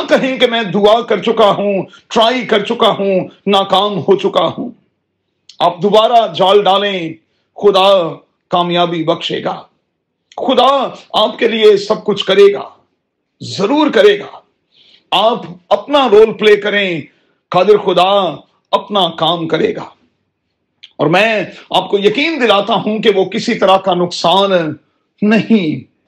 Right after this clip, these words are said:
ہونے دے گا، جالوں کو پھٹنے نہیں دے گا۔ آپ ٹرائی تو کریں۔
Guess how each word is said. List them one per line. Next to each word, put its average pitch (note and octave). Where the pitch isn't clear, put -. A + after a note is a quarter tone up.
ہونے F3+
دے F3
گا، D#3+
جالوں G3
کو E3+
پھٹنے E3
نہیں E3+
دے D3
گا۔ -
آپ A3
ٹرائی F#3
تو F3+
کریں۔ -